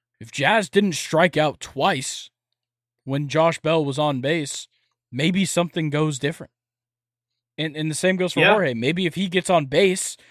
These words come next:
Speaker 1: for when Josh Bell got three hits, something goes different. Like,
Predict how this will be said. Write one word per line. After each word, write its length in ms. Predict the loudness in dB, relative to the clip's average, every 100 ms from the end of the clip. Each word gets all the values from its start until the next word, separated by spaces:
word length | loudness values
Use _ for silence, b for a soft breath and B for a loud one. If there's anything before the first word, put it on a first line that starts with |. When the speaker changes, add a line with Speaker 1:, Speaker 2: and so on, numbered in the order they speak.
| b b
Speaker 1:
for 120 | -4
when 160 | -2 2
Josh 300 | 4 4 2
Bell 260 | 2 2
got 320 | 2 0 0
three 260 | 0 0 2
hits, 420 | 2 0 -4 -10 -16 _ _ _ _
something 340 | -10 -8 -6 0
goes 200 | 0 2
different. 300 | 0 0 -2
Like, 220 | -4 -4